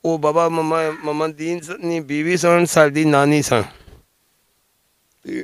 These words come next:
Speaker 2: ਬਾਬਾ ਜੀ, ਉਹ ਕਬਰ ਵੀ ਐਸੇ ਹੀ ਜਗ੍ਹਾ ਦੇ ਉੱਤੇ, ਕਿਸੇ ਜਗ੍ਹਾ ਤੇ ਮੌਜੂਦ ਹੈ?
Speaker 1: ਥੋਏ ਖਾਲਸੇ ਵਿੱਚ ਦੂਸਰਾ ਕਬਰਸਤਾਨ ਆ, ਉਸ ਏਰੀਏ ਵਿੱਚ।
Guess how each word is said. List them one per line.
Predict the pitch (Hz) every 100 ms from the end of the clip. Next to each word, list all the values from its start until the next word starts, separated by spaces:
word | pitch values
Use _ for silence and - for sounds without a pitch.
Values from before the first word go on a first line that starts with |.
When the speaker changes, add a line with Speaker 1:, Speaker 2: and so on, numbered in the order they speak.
| 160
Speaker 2:
ਬਾਬਾ | 156 170 202
ਜੀ, | 196 208
ਉਹ | 185 180 190 180
ਕਬਰ | 165 175
ਵੀ | 170 185 -
ਐਸੇ | 156 - 196
ਹੀ | 175 185 185 185 175 156
ਜਗ੍ਹਾ | 170 180
ਦੇ | 175
ਉੱਤੇ, | 175 180
ਕਿਸੇ | 156 160
ਜਗ੍ਹਾ | 165 170 175
ਤੇ | 170
ਮੌਜੂਦ | 151 156 160
ਹੈ? | 160 156 139 -
Speaker 1:
ਥੋਏ | 165 180
ਖਾਲਸੇ | 156 147 147 156 185
ਵਿੱਚ | 180 180 180 175
ਦੂਸਰਾ | 131 139 - 185
ਕਬਰਸਤਾਨ | 175 170 160 147 160 160 160 165
ਆ, |
ਉਸ | 339 175 -
ਏਰੀਏ | 135 113 104 101
ਵਿੱਚ। | 90 -